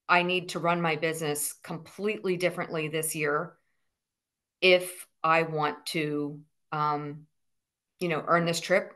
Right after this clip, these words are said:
It has to happen organically. It cannot be from, I'm not saying I won't help people, but it cannot be from what I did last year. Um, and I also felt a little manipulative last year because we had that pressure on us to do these things and to,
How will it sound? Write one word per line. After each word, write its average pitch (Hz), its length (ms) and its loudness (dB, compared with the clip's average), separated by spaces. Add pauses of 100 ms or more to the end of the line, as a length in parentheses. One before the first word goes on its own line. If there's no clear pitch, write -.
(120)
It 175 120 6
has 165 220 0
to 170 80 -4
happen 156 380 0
organically. 143 720 -2
It 165 160 -2
cannot 160 640 2
be 151 220 0
from, 151 440 2 (220)
I'm 262 160 8
not 294 160 8
saying 202 160 6
I 175 80 6
won't 160 220 2
help 160 200 0
people, 147 300 -2
but 165 140 2
it 156 140 2
cannot 175 320 6
be 160 160 2
from 165 160 -2
what 151 100 2
I 143 100 2
did 143 220 -4
last - 380 -4
year. - 240 -10 (720)
Um, 151 340 2
and 170 100 0
I 170 120 6
also 170 260 4
felt 165 340 4
a 175 60 2
little 175 220 4
manipulative 160 760 -2 (440)
last 147 400 -2
year - 200 -6 (640)
because 170 560 4 (100)
we 165 120 -2
had 190 240 4
that - 200 6
pressure - 460 4
on 151 180 4
us 160 260 2
to 175 140 0
do 220 300 2
these 151 320 0
things 156 460 0
and 160 200 0
to, 160 500 0